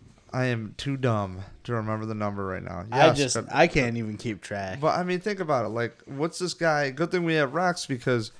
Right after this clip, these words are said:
Speaker 1: we still have the draft. And as I said last time, I don't like people complaining about the money. So, obviously, if they're bringing him in, give Doug Whaley the credit. They know what the hell they're doing.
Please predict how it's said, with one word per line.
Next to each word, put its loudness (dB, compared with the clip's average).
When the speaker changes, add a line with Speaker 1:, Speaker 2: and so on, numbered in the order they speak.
Speaker 1:
we -6
still 0
have 0
the -2
draft. 0
And 0
as 0
I 0
said -2
last 2
time, -2
I 0
don't 0
like 2
people -2
complaining -2
about 0
the -4
money. 0
So, -6
obviously, 2
if -2
they're 0
bringing 2
him 0
in, 0
give 2
Doug 4
Whaley 2
the -4
credit. -4
They -4
know -4
what -6
the -4
hell 0
they're -2
doing. -4